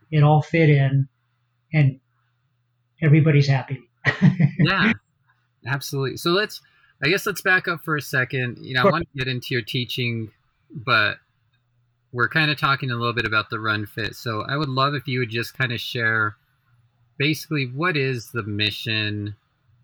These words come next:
Speaker 2: of Run Fit?
Speaker 1: So our mission is, uh, was directly involved with fight, fighting, combating, um, childhood obesity. So that was my motivator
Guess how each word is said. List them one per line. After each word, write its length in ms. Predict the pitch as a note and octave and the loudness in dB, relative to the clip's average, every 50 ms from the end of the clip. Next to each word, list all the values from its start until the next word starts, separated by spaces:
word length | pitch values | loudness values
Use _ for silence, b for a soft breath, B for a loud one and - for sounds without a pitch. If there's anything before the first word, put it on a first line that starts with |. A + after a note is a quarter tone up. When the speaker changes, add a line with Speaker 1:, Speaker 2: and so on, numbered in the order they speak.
| _ - | _ -2
Speaker 2:
of 320 | A2 G#2+ G#2+ G#2+ G2+ F#2 - | -2 0 0 -2 -6 -8 -8
Run 260 | G#2+ G2+ F#2 F2 E2+ | -6 -6 -4 -6 -8
Fit? 200 | - - - - _ _ _ _ _ _ _ _ _ _ _ _ - - B B B B B B B B B B B B B B B B B _ _ | -12 -16 -20 -20 _ _ _ _ _ _ _ _ _ _ _ _ -20 -20 B B B B B B B B B B B B B B B B B _ _
Speaker 1:
So 420 | - - G3+ G3 F#3 F#3 A3 C#4+ - - | -2 2 6 6 8 8 6 4 2 2
our 100 | F3+ F#3 | 4 6
mission 400 | F3+ G3+ A3+ - - G#3+ F#3+ E3 | 8 8 8 8 8 6 6 6
is, 520 | E3+ D#3+ D#3+ D#3+ D#3 D3+ C#3+ - - - - _ _ _ _ - | 6 6 6 6 6 4 2 0 -4 -8 -12 _ _ _ _ 0
uh, 380 | E3+ D#3+ D3+ D3+ D#3 D3+ D3+ - - _ _ A#4 A4 G#4 G4+ G4 G4 F4+ F4+ | 4 6 6 6 6 4 2 0 -10 _ _ -16 -14 -14 -12 -12 -12 -8 -4
was 260 | D4+ A#3 F3+ D#3 C#3 | 0 2 4 4 4
directly 380 | D3 D#3+ E3+ F3 E3+ F3 E3+ D#3+ | 4 4 2 4 4 4 6 6
involved 400 | D#3 C#3+ D3 D3 D3 D3+ C#3 C#3+ | 8 8 8 8 6 6 6 4
with 180 | D3 C#3+ - | 4 2 2
fight, 320 | - D#3+ D3+ D3 D#3 - - - | 2 2 4 4 4 2 -2 -2
fighting, 440 | - D#3+ D#3 D#3 D#3 D#3 D3 D3 - _ _ _ - - - - - - - | 2 2 4 4 4 4 4 2 0 _ _ _ -20 -16 -16 -16 -16 -12 -2
combating, 720 | - D#3 E3 D#3+ D#3+ D#3 D3+ D3+ D3+ C#3+ C#3+ C#3+ C#3+ C3+ C3+ - - | 2 4 4 6 6 6 4 6 6 6 6 6 6 4 2 0 -2
um, 280 | D3+ D3 C#3+ C#3 C3+ C#3 | 0 2 4 4 2 2
childhood 420 | - - D#3+ D#3 C#3 - D3 C#3 | 2 2 2 2 2 4 4 4
obesity. 600 | C#3+ C#3+ C#3+ C#3+ C#3 - - C#3 - - - _ _ | 4 6 6 4 4 4 0 -4 -6 -6 -18 _ _
So 280 | - - - E3 D3+ D3+ | -10 -4 0 2 2 4
that 140 | D3 F3 F3+ | 4 4 4
was 120 | F3+ F3 D3+ | 6 6 6
my 120 | D3+ D3+ | 8 8
motivator 960 | D3 D3+ D3+ D#3 D3 D#3 D3 C#3 - D3 C#3+ C#3+ C#3+ D3 D3 C#3+ C#3+ C#3+ | 8 8 8 6 6 4 4 4 4 4 4 6 4 4 4 4 4 2